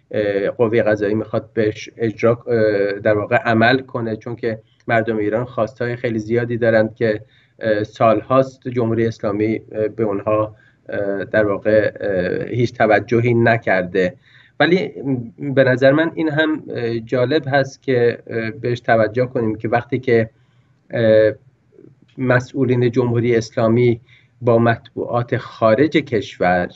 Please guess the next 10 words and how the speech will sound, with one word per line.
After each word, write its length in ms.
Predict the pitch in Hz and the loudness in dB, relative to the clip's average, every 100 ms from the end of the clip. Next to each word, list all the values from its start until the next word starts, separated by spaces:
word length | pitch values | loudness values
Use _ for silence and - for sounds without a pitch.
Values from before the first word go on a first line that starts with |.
| - _ _ - | -18 _ _ -2
یا 100 | 123 | 0
با، 400 | 113 110 110 - - | 4 4 4 2 -6
اه، 380 | 107 104 101 95 - _ | -4 -2 -4 -8 -14 _
م، 360 | 113 113 110 110 120 131 117 120 117 117 120 | -6 -4 -2 -4 -6 -10 -12 -12 -12 -4 2
در 140 | 117 | 2
پاسخ 420 | - 120 127 113 | 2 -2 -4 -4
به 100 | 135 | -4
گزارشگران 760 | 127 120 120 110 110 120 113 113 | -2 0 0 0 -2 0 0 0
ویژه 640 | 110 113 117 110 110 107 | -2 -2 -2 0 0 0
سازمان 640 | - 120 107 113 110 113 | -4 -4 -2 -2 0 0